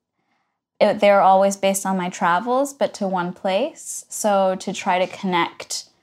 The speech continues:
you know, all of these really different places together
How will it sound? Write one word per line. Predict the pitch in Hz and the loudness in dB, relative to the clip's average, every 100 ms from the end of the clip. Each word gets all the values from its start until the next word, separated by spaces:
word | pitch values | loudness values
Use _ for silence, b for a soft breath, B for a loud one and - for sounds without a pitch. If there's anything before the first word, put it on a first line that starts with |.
| _ _ _ | _ _ _
you | 214 | -2
know, | 208 160 | 2 4
all | 170 196 214 | 6 6 6
of | |
these | 196 190 180 - _ _ | 4 -2 -6 -12 _ _
really | 185 175 170 165 - - | 0 2 0 -4 -8 -8
different | 151 143 151 - | -8 -6 -8 -8
places | - 143 151 - 135 156 | -6 -6 -6 -8 -10 -10
together | - 151 147 98 - - - - | -10 -6 -2 -2 -2 -4 -4 -10